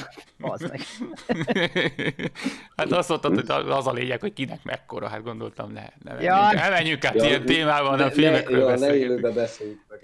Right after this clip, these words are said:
Speaker 3: ezt.
Speaker 1: Jó, jó, most, mert ezt majd egy izé
Speaker 2: Na jó,
Speaker 1: privát,
Speaker 2: akkor, na,
Speaker 1: egy
Speaker 2: nem.
Speaker 1: tizennyolcas karikát
Speaker 2: Nem,
Speaker 1: tegyetek
Speaker 2: nem,
Speaker 1: ki.
Speaker 2: nem.
Speaker 1: Na.
Speaker 2: Hagyom a hülye poénjaimat, mert elveszem a, na mindegy.
Speaker 3: Na, hát szerintem, szerintem van.
Speaker 1: Na,
Speaker 2: Na,
Speaker 1: igen, hol
Speaker 2: szóval
Speaker 1: tartottál?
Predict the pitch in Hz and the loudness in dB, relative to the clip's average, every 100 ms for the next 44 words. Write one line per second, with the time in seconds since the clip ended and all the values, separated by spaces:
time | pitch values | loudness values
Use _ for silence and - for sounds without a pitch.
0 | 104 - - 143 165 160 156 147 135 131 | -18 -20 -18 -4 0 0 0 -2 -6 -12
1 | - - - 139 139 139 151 151 139 156 | -14 -20 -18 -10 -8 -4 -2 -2 -4 -6
2 | 143 147 165 156 135 104 82 139 - 135 | -2 2 2 2 0 -2 -6 -8 -10 -20
3 | _ 120 123 143 202 185 170 165 156 - | _ -20 -12 -6 -2 0 0 -2 -4 -4
4 | 160 147 139 135 127 120 120 120 117 113 | -4 -2 -4 -4 -8 -10 -14 -16 -20 -20
5 | - _ 143 135 123 - - 679 640 - | -20 _ -4 -4 -4 -10 -6 -6 -6 -4
6 | - - - 208 147 180 156 139 160 135 | -4 -4 -8 -4 -2 0 2 2 2 2
7 | 139 131 123 123 113 120 123 113 101 - | 0 0 0 -2 -4 -6 -6 -6 -6 -10
8 | 120 123 131 _ _ _ _ _ _ _ | -18 -18 -20 _ _ _ _ _ _ _
9 | _ _ - 120 117 - - 82 82 82 | _ _ -18 -16 -16 -16 -16 -14 -14 -16
10 | _ 92 92 90 90 90 107 101 87 80 | _ -12 -4 -2 -2 -4 -4 -2 -2 -4
11 | - 90 - _ _ _ _ - _ _ | -8 -12 -14 _ _ _ _ -20 _ _
12 | _ _ _ _ - - - - - - | _ _ _ _ -20 -20 -20 -20 -20 -14
13 | 143 139 165 208 202 190 175 185 208 139 | -4 -2 2 4 4 4 4 2 -2 -2
14 | 147 | -2